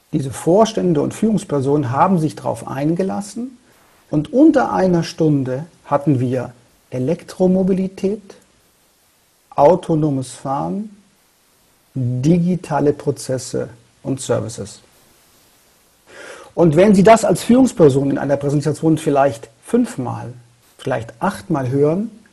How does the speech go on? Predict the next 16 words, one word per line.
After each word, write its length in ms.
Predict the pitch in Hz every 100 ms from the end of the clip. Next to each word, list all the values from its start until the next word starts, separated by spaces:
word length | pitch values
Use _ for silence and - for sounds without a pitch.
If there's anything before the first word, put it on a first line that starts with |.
| _ _ _ _ -
dann 200 | 147 135
weiß 380 | 175 233 -
auch 480 | - 156 196 170 -
der 140 | - 147
Ingenieur, 520 | 156 143 143 131 185
der 160 | 170 165
am 140 | 147
Getriebe 480 | 139 - - 208 156
arbeitet, 720 | 143 156 156 151 156 151 - - _ _ _ _ -
in 200 | 113 110
Mexiko, 760 | 123 120 - 180 - 196 247 - _ _ _ _ _ _ _ _ -
was 180 | 127 -
die 80 | 139
neue 220 | 135 135
Strategie 520 | - 131 143 123 117
ist. 300 | 82 -